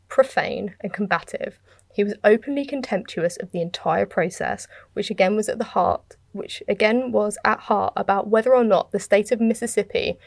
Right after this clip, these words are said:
should put a man to death. The transcript records that he belched before one answer. On two occasions,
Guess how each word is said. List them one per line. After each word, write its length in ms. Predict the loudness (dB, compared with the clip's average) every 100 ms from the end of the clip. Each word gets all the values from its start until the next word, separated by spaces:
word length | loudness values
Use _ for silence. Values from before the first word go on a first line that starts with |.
| -20
should 220 | -4 -4
put 140 | 0 0
a 60 |
man 300 | 2 0 -2
to 120 | -4 -8
death. 480 | -4 -4 -4 -18 _ _ _ _ -20 -20 _
The 80 | -2
transcript 420 | 0 0 -2 -4
records 440 | 0 0 0 -4
that 120 | -12
he 140 | -4 -4
belched 680 | 4 6 6 -2 -12 -12 -10
before 260 | -2 0
one 160 | 0 -2
answer. 460 | -4 -6 -8 -8 -10 _ -20 _ _
On 100 | -6
two 300 | -6 -8 -8
occasions, 760 | -6 -6 -4 -4 -4 -4 -10